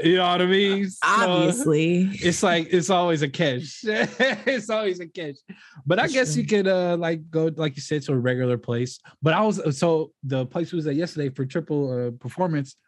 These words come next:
Speaker 1: I was looking around. You know, it's, it's like, y-, you know, it's girls, like,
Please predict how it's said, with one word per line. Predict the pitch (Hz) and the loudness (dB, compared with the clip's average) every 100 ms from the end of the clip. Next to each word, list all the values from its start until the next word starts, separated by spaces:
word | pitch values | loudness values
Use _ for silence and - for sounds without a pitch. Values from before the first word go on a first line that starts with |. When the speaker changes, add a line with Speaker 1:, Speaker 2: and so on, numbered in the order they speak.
| - | -2
Speaker 1:
I | |
was | 180 | 2
looking | 175 156 | 2 0
around. | 156 196 185 160 - _ _ _ _ _ | 0 0 0 -4 -10 _ _ _ _ _
You | 262 | 0
know, | 226 202 | 2 2
it's, | 214 208 202 | 0 -2 -6
it's | - 202 - | -2 -2 0
like, | 196 180 151 175 | -2 -2 -6 -6
y-, | 269 294 _ _ - | -4 -4 _ _ 0
you | |
know, | 381 - | 2 2
it's | 311 | 0
girls, | 160 170 170 160 | 2 2 2 0
like, | 170 165 | 0 0